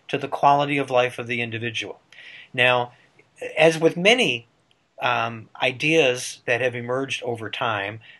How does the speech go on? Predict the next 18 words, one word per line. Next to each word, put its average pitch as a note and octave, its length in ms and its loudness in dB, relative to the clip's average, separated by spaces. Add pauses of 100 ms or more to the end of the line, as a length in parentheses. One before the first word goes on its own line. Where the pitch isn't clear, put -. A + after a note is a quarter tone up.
that, A2 280 0 (320)
you C3 80 -8
know, A2+ 100 -4
speak - 480 -2
to - 100 0
the B2+ 120 0
problems A#2+ 560 2
of A2+ 80 -8
the G#2+ 180 -6
age, G2+ 480 -8 (180)
speak - 420 -4
to - 100 -6
the B2 340 -6 (380)
disparity C3+ 640 0
between C3 400 -8
haves A#2 400 -2
and A#2 100 -10
has-nots, A2 840 -4